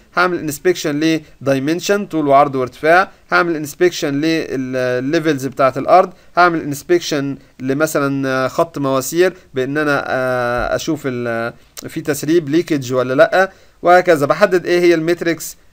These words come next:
القياسات اللي انا هقيسها. يعني امثله عندي defect frequency، failure rate، cost control،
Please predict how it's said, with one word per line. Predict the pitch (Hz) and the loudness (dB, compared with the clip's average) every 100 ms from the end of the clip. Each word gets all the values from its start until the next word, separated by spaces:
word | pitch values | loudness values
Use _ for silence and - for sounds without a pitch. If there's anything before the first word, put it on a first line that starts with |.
| - | -12
القياسات | 127 123 139 135 160 156 | -10 0 0 2 2 2
اللي | 143 147 | 0 0
انا | 151 143 - | -2 -4 -2
هقيسها. | 135 113 - - - - _ _ _ _ _ - - _ - - - - | -2 -2 -10 -18 -20 -20 _ _ _ _ _ -20 -20 _ -20 -20 -20 -18
يعني | 95 131 135 | -10 -6 -4
امثله | 151 147 170 | -4 2 4
عندي | 151 170 180 185 151 | 6 4 -2 -4 0
defect | 180 156 - - | 0 0 -6 -6
frequency، | 147 147 170 175 196 196 - - _ - | -4 -2 -2 -2 -4 -6 -8 -20 _ -2
failure | 160 151 139 - 117 | 0 2 2 0 -2
rate، | 147 170 170 - _ - | 2 2 2 -4 _ -2
cost | 160 156 - | -2 -2 -8
control، | 131 135 151 170 170 | -8 -2 2 2 2